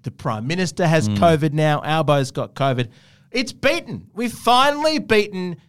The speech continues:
Speaker 1: covid nineteen. It doesn't exist anymore. It's not a problem.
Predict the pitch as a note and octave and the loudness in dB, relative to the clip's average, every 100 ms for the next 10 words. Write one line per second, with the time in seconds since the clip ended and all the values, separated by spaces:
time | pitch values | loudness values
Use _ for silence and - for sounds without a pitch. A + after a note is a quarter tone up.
0 | _ - F#3 F#3+ F3+ D#3+ E3 D#3 D3 - | _ 2 4 4 2 -2 0 2 0 0
1 | C#3+ C3 C3+ C3 F#3 A3+ A3+ G#3 D#3 C3+ | 0 0 -4 -4 0 0 -2 -6 -8 -6
2 | C4+ C#4 C4+ B3+ B3 D#4 A#3+ - D#3+ C3+ | -6 -6 -6 -2 0 2 0 -4 -8 -8
3 | C3 G#3 A#3+ C#4+ | -2 -2 -2 -6